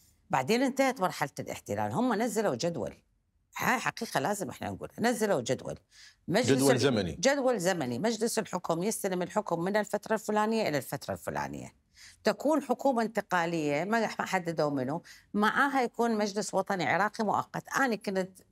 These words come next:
Speaker 1: ضمن المجلس العراقي المؤقت. احنا كان عددنا مية.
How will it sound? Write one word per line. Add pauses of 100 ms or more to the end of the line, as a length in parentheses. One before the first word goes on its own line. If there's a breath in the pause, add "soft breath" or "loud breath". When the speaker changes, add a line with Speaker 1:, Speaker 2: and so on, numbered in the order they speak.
(120)
Speaker 1:
ضمن
المجلس
العراقي
المؤقت. (680 soft breath)
احنا (180)
كان
عددنا
مية.